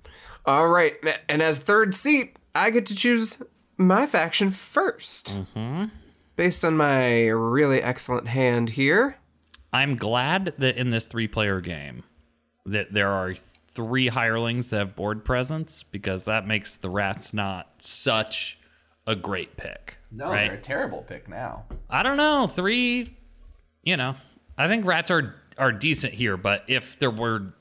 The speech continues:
Speaker 2: if there was no extra presence, I feel like they'd be great.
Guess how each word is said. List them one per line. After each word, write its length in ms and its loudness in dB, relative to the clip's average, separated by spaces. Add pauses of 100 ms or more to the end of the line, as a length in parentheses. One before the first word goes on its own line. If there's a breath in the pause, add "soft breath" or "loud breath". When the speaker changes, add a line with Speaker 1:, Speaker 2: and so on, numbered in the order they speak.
(120)
Speaker 2:
if 200 -2
there 80 2
was 120 2
no 160 0
extra 320 -2
presence, 480 -2
I 60 0
feel 160 -2
like 220 -2
they'd 160 -6
be 100 -14
great. 560 -12